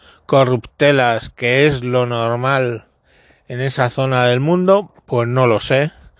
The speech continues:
pero la realidad es que los están deteniendo a razón de miles por día, los están procesando, encarcelando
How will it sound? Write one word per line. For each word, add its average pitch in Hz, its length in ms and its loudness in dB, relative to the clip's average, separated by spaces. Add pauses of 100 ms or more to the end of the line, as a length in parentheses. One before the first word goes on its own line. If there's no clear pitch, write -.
(420)
pero 123 200 -2
la 120 200 0
realidad 139 600 0 (220)
es 139 200 -4
que 127 120 -8
los 113 160 -10
están 120 320 -6
deteniendo 147 800 -2 (720)
a 120 400 -4
razón 117 600 -4
de 107 140 0
miles 135 420 2
por 127 320 -2
día, 185 400 2 (1000)
los 135 200 0
están 127 560 -2
procesando, 147 1040 0
encarcelando 131 1200 -4